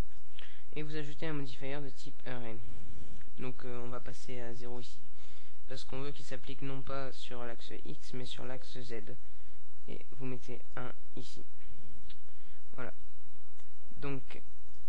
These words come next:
on va augmenter le, euh, pardon. Donc, vous pouvez augmenter le, le nombre, on va le mettre à vingt-quatre.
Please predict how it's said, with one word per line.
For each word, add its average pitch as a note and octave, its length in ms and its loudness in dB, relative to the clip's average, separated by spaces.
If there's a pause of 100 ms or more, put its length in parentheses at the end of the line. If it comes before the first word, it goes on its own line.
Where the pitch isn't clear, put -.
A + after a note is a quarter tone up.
(140)
on B2+ 80 0
va C3 140 0
augmenter B2+ 640 0
le, A2+ 400 0 (2250)
euh, A2 80 0 (100)
pardon. A2 220 0 (240)
Donc, A#2 160 0 (1500)
vous D3 60 0
pouvez C#3 260 0
augmenter C3 520 0
le, A#2+ 460 0
le B2 40 0
nombre, B2+ 380 0
on B2 60 0
va A#2+ 100 0
le A#2+ 60 0
mettre A#2+ 380 0
à A2+ 320 0 (1300)
vingt-quatre. A#2+ 520 0